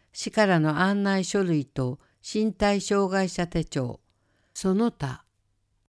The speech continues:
特に医師が必要と認めたときは、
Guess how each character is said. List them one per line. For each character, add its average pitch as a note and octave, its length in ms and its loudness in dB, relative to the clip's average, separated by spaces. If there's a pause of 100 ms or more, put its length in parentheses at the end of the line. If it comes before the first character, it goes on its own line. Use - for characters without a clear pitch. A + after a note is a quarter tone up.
(160)
特 G#3+ 300 2
に D3 320 2
医 F#3+ 140 -4
師 G3+ 180 -2
が D#3 140 2
必 - 300 -4
要 G#3 200 4
と G3+ 120 0
認 G3 280 0
め G3 160 0
た F#3+ 140 0
と F#3 140 -4
き D3 180 -2
は、 A#2+ 260 -4